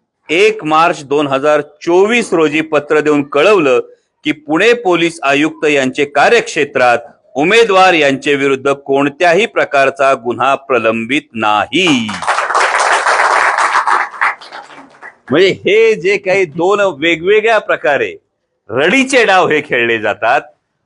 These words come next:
म्हणजे तुम्ही चारित्र्य पडताळणीमध्ये सांगणार गुन्हा प्रलंबित नाही आणि समोरच्या तो तुमच्या सत्तेच्या वळचणीला येऊन बसलेला आहे त्या उमेदवाराच्या प्रतिनिधींना सांगणार, "घ्या, घ्या ऑब्जेक्शन, घ्या ऑब्जेक्शन घ्या,"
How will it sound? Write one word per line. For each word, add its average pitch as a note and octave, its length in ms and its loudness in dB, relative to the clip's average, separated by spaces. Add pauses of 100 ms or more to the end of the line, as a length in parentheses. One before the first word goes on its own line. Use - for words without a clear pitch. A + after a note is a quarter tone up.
म्हणजे D#3+ 300 0
तुम्ही E3+ 320 0
चारित्र्य G3+ 500 0
पडताळणीमध्ये E3 760 0
सांगणार E3 560 2
गुन्हा D3+ 300 0
प्रलंबित B2+ 600 -2
नाही C3 440 0 (300)
आणि C#3 220 0
समोरच्या F#3+ 600 0
तो C#3+ 200 -4
तुमच्या C#3 380 -4
सत्तेच्या D#3 540 -2
वळचणीला B3+ 640 2
येऊन F3+ 260 2
बसलेला C#3+ 440 -2
आहे A2 140 0 (340)
त्या D#3 100 2
उमेदवाराच्या D3 720 2
प्रतिनिधींना C#3 680 -4
सांगणार, C3+ 460 0 (320)
"घ्या, F#3 220 4
घ्या G#3 200 2
ऑब्जेक्शन, F#3+ 600 2
घ्या G3+ 140 2
ऑब्जेक्शन F3+ 580 2
घ्या," D#3+ 260 2